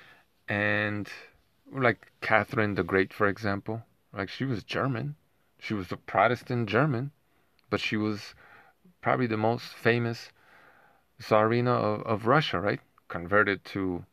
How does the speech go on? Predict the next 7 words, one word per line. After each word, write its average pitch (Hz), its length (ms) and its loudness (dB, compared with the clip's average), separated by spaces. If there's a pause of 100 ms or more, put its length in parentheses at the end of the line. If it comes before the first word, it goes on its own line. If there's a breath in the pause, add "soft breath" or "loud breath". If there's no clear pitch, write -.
Russian 104 320 -2
Orthodoxy 104 800 -2 (100)
for - 200 -6
political 95 500 0
reasons, 92 400 -6
obviously, 95 580 -12
right? 104 140 -12